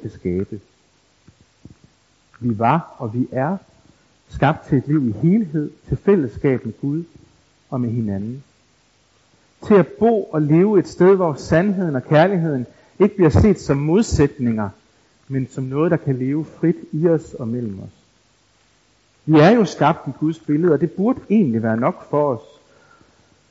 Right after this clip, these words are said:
Men når vi taler om det, så kan man måske indimellem få et billede af, eller en, et indtryk af, at en fornemmelse af, at vi er en slags vrangbillede af Gud. At vi er som et smadret spejl, der gengiver et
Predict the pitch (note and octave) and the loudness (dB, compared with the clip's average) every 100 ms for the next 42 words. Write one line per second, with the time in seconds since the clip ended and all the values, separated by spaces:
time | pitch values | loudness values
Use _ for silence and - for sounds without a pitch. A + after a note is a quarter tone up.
0 | _ _ _ _ - D#3+ G3+ G3+ F#3 A#3+ | _ _ _ _ -2 2 4 4 4 4
1 | A#3 F3+ E3 D3+ A3+ A3+ G#3+ F#3 - A3 | 6 4 2 -2 0 2 0 0 0 2
2 | G3+ G#3 F#3 E3+ G3 F3+ D#3+ F3+ G3+ F3+ | 2 0 -2 2 2 2 2 2 4 6
3 | D3+ D#3 B2+ D3 C3 B2 A#2+ C3+ - C#3+ | 6 4 0 -2 -2 -2 -4 -6 -2 2
4 | F#3 G#3 - C3+ E3 E3 - C#3 B2+ - | 2 2 -2 0 2 2 -2 -2 -2 -6
5 | - - _ _ _ C#3+ - C#3+ F#3 E3+ | -20 -20 _ _ _ -14 -6 0 2 0
6 | A#2+ D3 D3 B2 C#3+ C#3+ - A#2+ A#2 B2+ | -2 0 2 2 -2 -6 -4 -4 -4 -4
7 | A2+ A#2 C#3 G3 - A#2 A#2 A2+ G#2+ - | -2 0 2 0 0 -2 -2 -4 -4 -4
8 | A2+ A#2 A#2 A#2+ _ _ _ _ _ _ | -4 -4 -6 -10 _ _ _ _ _ _
9 | _ _ - - _ B2 B2+ D#3 - D3+ | _ _ -20 -20 _ -4 4 4 4 0
10 | - - - D3 D#3+ G3+ F#3+ D3 - - | -4 -4 -2 4 4 4 2 -2 0 4
11 | F3 C3+ A2+ A#2+ - C#3+ E3+ D#3+ C3+ A#2 | 4 4 0 -2 0 0 0 2 2 2